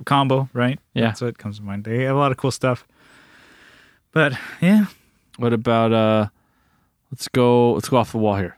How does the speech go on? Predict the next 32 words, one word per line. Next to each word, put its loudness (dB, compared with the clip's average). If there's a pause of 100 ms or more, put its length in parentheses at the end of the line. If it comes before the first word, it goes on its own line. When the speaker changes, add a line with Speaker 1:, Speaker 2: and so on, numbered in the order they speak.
Speaker 2:
Let's, -10
uh, 0 (760)
see, -8
maybe 0
it's -4
not -8
off -18
the -8
wall, -4
but -12
Chase 0
Bliss. -4
What, 2
what 2
do 4
you 2
think -8
of? -16 (720)
That's 0
like, 0 (840)
I 4
think, -2 (320)
I 4
don't 4
think 0
of 2
an 0
individual 2
pedal. 0 (640)
I 0
think 0
of 0